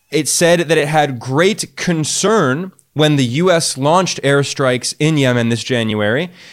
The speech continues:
and Saudi Arabia called for, quote, "self-restraint and avoiding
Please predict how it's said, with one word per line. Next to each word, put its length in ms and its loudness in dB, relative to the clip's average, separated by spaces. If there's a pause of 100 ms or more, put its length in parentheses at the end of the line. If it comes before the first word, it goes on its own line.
(160)
and 300 2
Saudi 300 2
Arabia 640 2 (240)
called 400 2
for, 160 0
quote, 480 0 (240)
"self-restraint 1500 0 (200)
and 280 0 (100)
avoiding 720 0